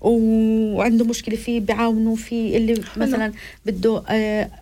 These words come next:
Speaker 1: أبليكيشن مش عارف ينزله على ال-، ال-،
Speaker 2: على
Speaker 1: الآيباد
Speaker 2: التليفون.
Speaker 1: تبعه أو على التليفون، بيساعدوه. يعني
Speaker 2: كتير
Speaker 1: القصد اللي
Speaker 2: حلو.
Speaker 1: بدي أقوله إنه في كتير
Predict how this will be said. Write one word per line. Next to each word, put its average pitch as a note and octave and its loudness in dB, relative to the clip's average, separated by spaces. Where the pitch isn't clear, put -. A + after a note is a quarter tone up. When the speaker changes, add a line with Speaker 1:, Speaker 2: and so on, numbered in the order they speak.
Speaker 1:
أبليكيشن A3+ 0
مش G#3 -4
عارف G#3+ -2
ينزله A3 0
على G#3+ -2
ال-، G#3+ 2
ال-، G3+ -2
Speaker 2:
على A3 -4
Speaker 1:
الآيباد G#3+ 2
Speaker 2:
التليفون. A3 -2
Speaker 1:
تبعه A3 0
أو A3 0
على A3 -2
التليفون، A3 -2
بيساعدوه. G#3 -2
يعني G3+ 4
Speaker 2:
كتير G#3 2
Speaker 1:
القصد D#4+ 2
اللي G#3 -2
Speaker 2:
حلو. A3 0
Speaker 1:
بدي G#3+ -2
أقوله G3+ 0
إنه G3+ -2
في C4+ 0
كتير C#4 -2